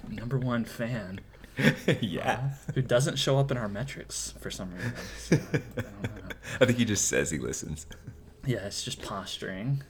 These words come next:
Speaker 1: I've never, l-, literally never met, uh, Zachary.
Speaker 2: I've received zero pieces of fan mail, so I
Speaker 1: Yeah,
Speaker 2: don't, I
Speaker 1: pretty
Speaker 2: don't believe it.
Speaker 1: disappointed.
Speaker 2: From Zachary, at least.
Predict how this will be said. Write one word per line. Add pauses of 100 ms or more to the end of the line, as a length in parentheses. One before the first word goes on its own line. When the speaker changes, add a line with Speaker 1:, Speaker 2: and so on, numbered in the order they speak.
Speaker 1:
I've
never,
l-,
literally
never
met, (140)
uh, (320)
Zachary.
Speaker 2:
I've
received
zero
pieces
of
fan
mail,
so (120)
I
Speaker 1:
Yeah,
Speaker 2:
don't,
I
Speaker 1:
pretty
Speaker 2:
don't
believe
it.
Speaker 1:
disappointed. (180)
Speaker 2:
From
Zachary,
at
least.